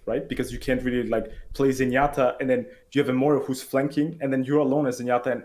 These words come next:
everybody just dives you, you're insta-dead. Like, you can have good movement, good positioning, they're gonna look out for you, and you're just dead. Or you have no impact. So, like, I see that from a lot of Zenyatas, and to be able to make Zenyatta work now, it's extremely hard. Um, so,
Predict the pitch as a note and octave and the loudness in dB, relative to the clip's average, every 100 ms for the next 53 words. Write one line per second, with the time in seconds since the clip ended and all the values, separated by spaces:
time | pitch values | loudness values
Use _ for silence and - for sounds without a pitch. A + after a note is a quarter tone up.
0 | C#3+ C3+ B2+ A#2 - B2 B2 C3+ F3 E3+ | -2 0 0 -2 0 2 2 -2 -4 -4
1 | - A#2+ G#2 - B2 C3 C3 C#3+ C#3 - | -2 -2 -2 -4 -6 -4 -2 -2 -4 -4
2 | D3+ C#3+ C#3+ C#3 B2+ D3 C3 C3+ - D3 | -2 2 2 2 0 -4 -4 -4 -2 -2
3 | - _ F#3 G3 D3 D3+ B2+ - D#3 - | -4 _ 0 2 2 2 0 0 -2 -2
4 | B2+ A2+ - G2+ - _ _ _ F3 D3 | -4 -4 0 0 -2 _ _ _ 4 4
5 | D3 C#3 B2+ A#2 G2+ - _ _ _ _ | 4 0 -2 -4 -10 -14 _ _ _ _
6 | - - C3 B2+ C3+ A#2+ C3+ - C3+ - | -6 0 2 2 0 -2 -2 0 -2 -2
7 | - A#2+ A#2 A#2 A#2 B2 C3 A#2 G#2 - | -6 -4 -2 -2 -2 -4 -4 -4 -8 -12
8 | _ _ B2 A#2 C3+ C#3+ B2+ B2 A#2+ B2 | _ _ -8 -2 2 2 2 -2 -2 -2
9 | F#3 A2+ G#2+ A2 G#2 G#2 - C#3 A#2 A2+ | 0 0 -2 -2 -4 -8 -6 -2 -2 -2
10 | A#2+ - _ _ _ _ _ - A2 G#2+ | -4 -6 _ _ _ _ _ -2 0 2
11 | G2+ - _ _ _ _ _ _ _ _ | -2 -6 _ _ _ _ _ _ _ _
12 | _ _ _ _ - A#2+ A#2 | _ _ _ _ -2 0 0